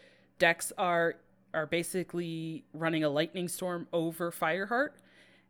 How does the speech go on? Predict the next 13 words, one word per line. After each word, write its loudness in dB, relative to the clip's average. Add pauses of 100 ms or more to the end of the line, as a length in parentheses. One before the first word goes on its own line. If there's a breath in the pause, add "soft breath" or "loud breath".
(120)
and 0
it 4
makes 4
a 4
lot 6
of 0
sense -2
for -4
the -6
more -4
aggressive -2
matchups. -2
Uh, -2